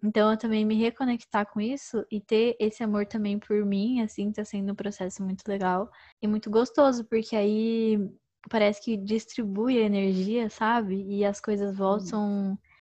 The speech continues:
Speaker 1: a fazer sentido onde elas não tavam meio que sendo vistas, de certa forma, sei lá. E, e é louco, porque eu falo de um relacionamento que foi bom. <laughs> Imagina quando não é.
Speaker 2: Uhum.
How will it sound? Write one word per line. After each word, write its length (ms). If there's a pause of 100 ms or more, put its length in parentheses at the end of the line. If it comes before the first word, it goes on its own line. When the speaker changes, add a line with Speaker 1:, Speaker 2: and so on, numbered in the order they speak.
(260)
Speaker 1:
a 280
fazer 320
sentido 640
onde 220
elas 220
não 140
tavam 340
meio 200
que 160
sendo 320
vistas, 640
de 100
certa 300
forma, 500
sei 200
lá. 300 (400)
E, 480 (140)
e 220
é 180
louco, 320
porque 240
eu 60
falo 360
de 140
um 80
relacionamento 600
que 80
foi 240
bom. 320
<laughs> 360
Imagina 380
quando 240
não 220
é. 220
Speaker 2:
Uhum. 220